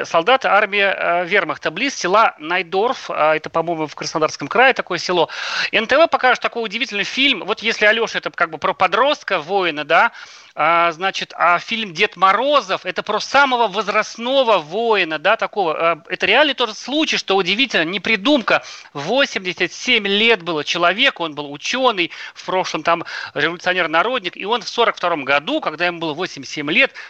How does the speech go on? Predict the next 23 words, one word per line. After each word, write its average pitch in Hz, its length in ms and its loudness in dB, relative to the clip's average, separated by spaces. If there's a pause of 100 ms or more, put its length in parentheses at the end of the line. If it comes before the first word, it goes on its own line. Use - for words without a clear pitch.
(100)
прорвался 185 560 2
на 170 120 0
фронт 254 480 -2 (120)
и 214 280 -2 (160)
стал 214 360 0
снайпером. 180 680 -2
Он 165 120 -4
всего 180 440 0
месяц, 165 460 -2
значит, 147 380 -6 (260)
воевал, 170 720 4
но 139 180 -6
воевал, 190 520 2
друзья. 156 440 -6
Представляете, 214 560 -4 (300)
какое 214 580 2
было 180 480 0 (520)
какое 220 200 -4
было 208 120 0
состояние 220 360 0
души 240 440 4
у 233 80 0
людей. 156 400 0